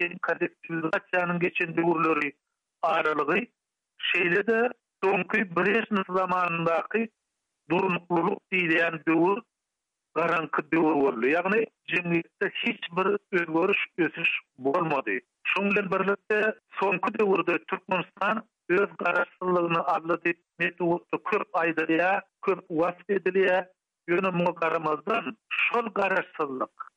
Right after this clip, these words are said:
Türkmenistanyň garaşsyzlygy ýetmek meselesi. Türkmen edebiýatyny, umuman türkmen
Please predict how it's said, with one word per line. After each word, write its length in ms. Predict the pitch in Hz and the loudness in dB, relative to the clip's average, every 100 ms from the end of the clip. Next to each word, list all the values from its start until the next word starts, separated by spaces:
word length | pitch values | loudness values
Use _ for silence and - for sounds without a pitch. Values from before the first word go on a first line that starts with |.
| - | -8
Türkmenistanyň 760 | 185 - 180 180 175 175 202 202 170 | -6 -2 -4 -2 -2 0 0 -2 0
garaşsyzlygy 760 | 165 165 - 156 151 185 240 | -2 -2 -6 -2 0 2 2
ýetmek 340 | 220 - 185 - | 0 -2 -6 -6
meselesi. 600 | 180 147 139 110 - 95 - _ _ | -6 -4 -2 -4 -4 -10 -10 _ _
Türkmen 400 | 185 175 196 208 208 | -6 -4 -2 -2 -2
edebiýatyny, 720 | 202 185 190 175 165 180 180 - - | 0 2 2 0 -2 -2 -2 -4 -2
umuman 340 | 208 208 196 - | 0 2 0 -4
türkmen 360 | 180 - 175 | -10 -6 -4